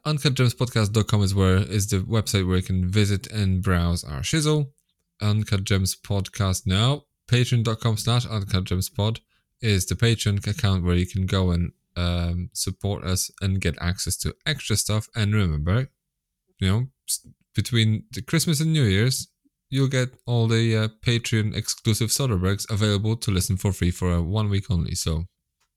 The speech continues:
that's your chance. Also,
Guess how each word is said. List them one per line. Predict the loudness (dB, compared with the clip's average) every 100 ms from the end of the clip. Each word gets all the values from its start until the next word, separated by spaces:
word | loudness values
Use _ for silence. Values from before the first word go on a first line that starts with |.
| -6
that's | -4
your | -4
chance. | -2 -4 -4 -12 -18 -20 -20 -20 -20 -20 -20 -20 _ -4
Also, | 0 2 2 2 0